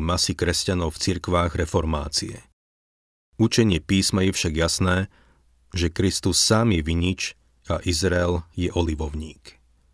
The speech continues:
Lebo Boh nezavrhol svoj ľud, ktorý vopred poznal. Západná cirkev dlho neprijímala túto epištolu Hebrejom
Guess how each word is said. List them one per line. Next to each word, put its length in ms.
Lebo 240
Boh 320
nezavrhol 640
svoj 240
ľud, 400
ktorý 400
vopred 400
poznal. 640
Západná 560
cirkev 400
dlho 320
neprijímala 640
túto 300
epištolu 560
Hebrejom 480